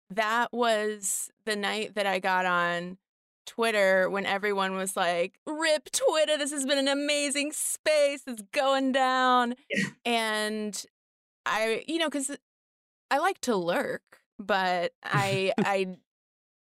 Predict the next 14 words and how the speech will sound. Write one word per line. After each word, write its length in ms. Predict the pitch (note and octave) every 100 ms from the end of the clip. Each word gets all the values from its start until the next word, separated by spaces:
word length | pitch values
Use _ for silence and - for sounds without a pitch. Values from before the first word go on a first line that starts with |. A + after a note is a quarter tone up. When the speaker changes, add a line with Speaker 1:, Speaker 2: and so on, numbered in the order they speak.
| _ _ _ -
Speaker 1:
I 120 | A3+
haven't 300 | A#3 A#3 G#3+
<laughs> 80 | G3+
been 220 | B3 B3+
actively 580 | A3+ - - G#3+ G3 F#3
tweeting 840 | F#3+ C4 B3 C4+ C4 G3+ F#3+ F#3+ - _ _ -
since 380 | - G#3 F#3 -
the 80 | G3
Trump 340 | - F#3 G3
<laughs> 100 | B3
administration, 1080 | D#4 A3+ D4 A#3 C4 - C#4+ B3+ A#3+ - A#3
I 120 | G#3 F#3+
guess. 420 | G3+ B3+ E4+ _ _ _ _ _ _ -
And 880 | A3+ G#3+ G#3 G#3 G3+ G3+ G3+ G3+